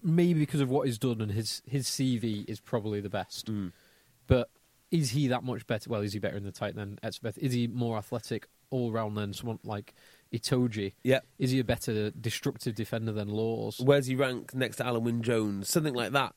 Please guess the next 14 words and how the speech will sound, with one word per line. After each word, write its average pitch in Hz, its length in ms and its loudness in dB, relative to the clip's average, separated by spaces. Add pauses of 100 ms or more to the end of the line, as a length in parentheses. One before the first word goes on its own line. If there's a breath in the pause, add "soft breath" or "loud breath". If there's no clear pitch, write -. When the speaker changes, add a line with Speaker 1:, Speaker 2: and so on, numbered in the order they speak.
Speaker 1:
And 156 320 2
the 151 100 2
two 208 240 2
guys, 160 280 0
like, 156 120 -4 (140)
how 185 380 2
good, 160 380 2
sort 123 160 -2
of 110 120 -14
both 170 460 2 (320)
James 139 340 2
Ryan 120 380 2
and 107 320 -4
Toner. 110 440 0